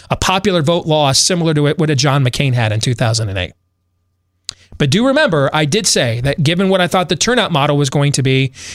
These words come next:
as long as Trump did not hemorrhage independent voters, that he would win. Remember I said that? According to the exits, he did hemorrhage them. Also remember this. According to Pew, a majority of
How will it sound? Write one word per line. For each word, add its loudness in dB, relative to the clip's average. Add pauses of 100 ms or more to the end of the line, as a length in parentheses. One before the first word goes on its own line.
(100)
as 0
long 2
as 0
Trump -2
did 0
not 0
hemorrhage 0
independent 0
voters, 0 (420)
that 0
he 2
would 2
win. 0
Remember 0
I 2
said 0
that? -2 (540)
According 2
to 2
the 4
exits, 0 (440)
he 2
did 2
hemorrhage 0
them. -6 (680)
Also 2
remember 2
this. 0 (640)
According 0
to 0
Pew, 0 (440)
a 2
majority 2
of -2